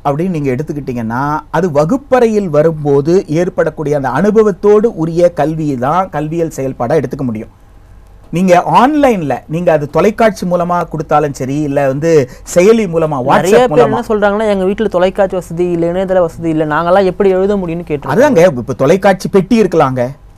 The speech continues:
Speaker 1: தொலைக்காட்சி பெட்டி இருந்தால் கூட அந்த குழந்தைக்கு அந்த குறிப்பிட்ட நேரத்துல அந்த நிகழ்ச்சியை பார்க்கக்கூடிய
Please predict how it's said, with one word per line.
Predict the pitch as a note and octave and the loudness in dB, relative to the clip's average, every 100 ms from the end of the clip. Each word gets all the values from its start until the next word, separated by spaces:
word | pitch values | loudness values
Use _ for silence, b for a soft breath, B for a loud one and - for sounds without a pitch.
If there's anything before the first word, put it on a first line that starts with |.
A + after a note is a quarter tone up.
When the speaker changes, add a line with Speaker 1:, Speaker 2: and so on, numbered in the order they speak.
| - | -4
Speaker 1:
தொலைக்காட்சி | D3 G3 G#3+ G#3 - | 0 2 2 0 -2
பெட்டி | E3+ D3+ A3 | -4 -2 0
இருந்தால் | F#3+ F3 C3+ | 0 0 -2
கூட | B2 C#3 F#3+ | 0 0 0
அந்த | D3+ G#3 G3+ | 0 0 0
குழந்தைக்கு | - - G3 A3 F3 - A#3+ - | -2 0 2 2 -2 0 0 0
அந்த | - F#3+ F3 | -2 0 0
குறிப்பிட்ட | G3+ A3 A3 G3+ E3 | 0 0 0 0 0
நேரத்துல | C#3+ D#3+ C#3 C#3 F3 - | 0 -2 -2 -2 -2 0
அந்த | E3 D#3 | -2 -2
நிகழ்ச்சியை | E3 G3+ F#3+ F#3+ E3 | 0 -2 -2 -4 -2
பார்க்கக்கூடிய | D3 D3 D#3+ - C3+ D3 | -2 -2 -4 -10 -8 -8